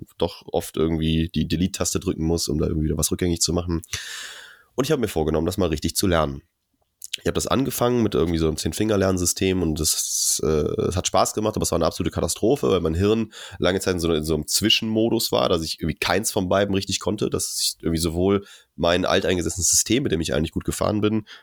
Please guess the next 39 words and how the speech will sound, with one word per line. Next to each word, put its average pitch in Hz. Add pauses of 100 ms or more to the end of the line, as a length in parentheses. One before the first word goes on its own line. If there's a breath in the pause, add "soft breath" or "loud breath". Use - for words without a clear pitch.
(160)
kaputt -
war, 117 (120)
<laughs> -
weil 101
ich -
meine 85
Finger 104
auf 95
einmal 92
anders 98
auf 95
die 95
Tastatur 95
gelegt 117
habe. 120 (340 loud breath)
Ich -
aber 90
auch 90
noch 98
nicht 95
schnell 98
genug 92
war, 85
irgendwie 80
in 78
diesem 80
Zehn-Finger-Modus 85
zu -
schreiben. 80 (920 loud breath)
Und, 92
äh, 90
ich -
würde 95
das 76
gerne 82
einfach 92
mal 87
vernünftig 82
lernen, 69